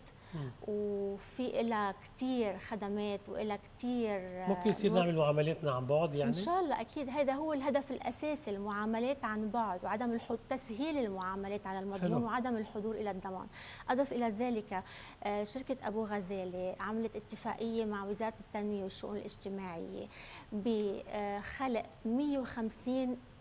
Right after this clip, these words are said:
Speaker 2: آه، مركز معرفة بلبنان، مزودين بخط إنترنت خاص مجاني.
Speaker 1: نعم.
Speaker 2: لل-، يقدر اللبنانيين إنه يفوتوا، آه، على الإنترنت، آه، وسيكون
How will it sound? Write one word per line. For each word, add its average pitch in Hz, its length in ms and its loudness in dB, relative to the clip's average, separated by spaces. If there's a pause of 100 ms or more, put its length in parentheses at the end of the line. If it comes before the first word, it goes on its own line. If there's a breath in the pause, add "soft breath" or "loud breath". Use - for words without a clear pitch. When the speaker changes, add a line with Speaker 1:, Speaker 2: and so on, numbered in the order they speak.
(140)
Speaker 2:
آه، 202 260 -2
مركز 226 560 0
معرفة 226 800 2 (640)
بلبنان، 208 760 0 (480 loud breath)
مزودين 233 680 4
بخط 240 300 -2 (180)
إنترنت 233 480 2 (120)
خاص 240 640 4
مجاني. 202 720 0 (340 loud breath)
Speaker 1:
نعم. 120 160 -2 (200)
Speaker 2:
لل-، 220 100 -2
يقدر 220 560 2
اللبنانيين 214 880 0
إنه 208 300 -2
يفوتوا، 247 640 -2 (220)
آه، 202 280 -2
على 196 140 -2
الإنترنت، 220 600 -2 (200)
آه، 190 440 -4 (440)
وسيكون 214 800 -2